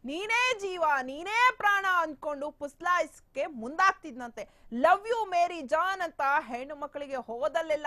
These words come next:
ಕೈ ಕೈ ಹಿಡಿದು ಎಳಿತಿದ್ನಂತೆ. "ನನ್ನ ಜೊತೆ ಅಡ್ಜಸ್ಟ್ ಮಾಡ್ಕೊಂಡ್ರೆ ರಾಣಿ ತರ ನೋಡ್ಕೊಳ್ತೀನಿ" ಅಂತ ಹೇಳ್ತಿದ್ನಂತೆ.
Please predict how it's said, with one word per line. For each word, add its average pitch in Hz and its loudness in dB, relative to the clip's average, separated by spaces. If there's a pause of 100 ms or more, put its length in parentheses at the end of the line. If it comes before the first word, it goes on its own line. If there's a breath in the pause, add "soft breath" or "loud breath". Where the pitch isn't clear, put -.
(160)
ಕೈ 330 0
ಕೈ 320 -2
ಹಿಡಿದು 339 -8
ಎಳಿತಿದ್ನಂತೆ. 262 -2 (120)
"ನನ್ನ 339 -2
ಜೊತೆ 320 -2
ಅಡ್ಜಸ್ಟ್ 359 4
ಮಾಡ್ಕೊಂಡ್ರೆ 320 0
ರಾಣಿ 415 6
ತರ 381 2 (100)
ನೋಡ್ಕೊಳ್ತೀನಿ" 302 -4
ಅಂತ 269 -8
ಹೇಳ್ತಿದ್ನಂತೆ. 247 -6